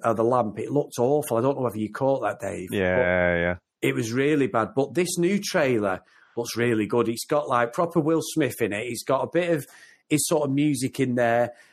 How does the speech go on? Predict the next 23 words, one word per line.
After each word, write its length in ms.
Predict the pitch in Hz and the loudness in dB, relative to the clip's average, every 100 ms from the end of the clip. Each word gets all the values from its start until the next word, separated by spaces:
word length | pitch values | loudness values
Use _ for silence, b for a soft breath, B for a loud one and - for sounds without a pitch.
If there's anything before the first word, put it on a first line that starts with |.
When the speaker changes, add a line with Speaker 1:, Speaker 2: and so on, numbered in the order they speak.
| B | B
Speaker 1:
a 60 | 117 | -2
bit 120 | 147 | -2
of 60 | 131 | -2
the 60 | |
sort 180 | 127 147 | -2 0
of 60 | 135 | 2
R 220 | 135 135 | 2 4
and 120 | 131 | 2
B, 140 | 127 127 | 2 2
bit 200 | 139 131 | 2 0
of 80 | |
rap 220 | 127 131 - | 0 -2 0
music, 260 | 127 113 | -2 -4
but 100 | - | -4
it's 120 | 135 - | -4 0
also 300 | 151 151 156 | 0 0 0
got 160 | 147 | 0
the 80 | 131 | 0
Robin 340 | 131 127 127 | 0 0 -2
Williams 500 | 123 147 147 139 127 - - | 0 2 2 2 0 -6 -2
fun 200 | 151 151 - | -2 0 0
factor 320 | 139 - 123 - | -2 -2 -10 -4
to 260 | 127 117 | 0 0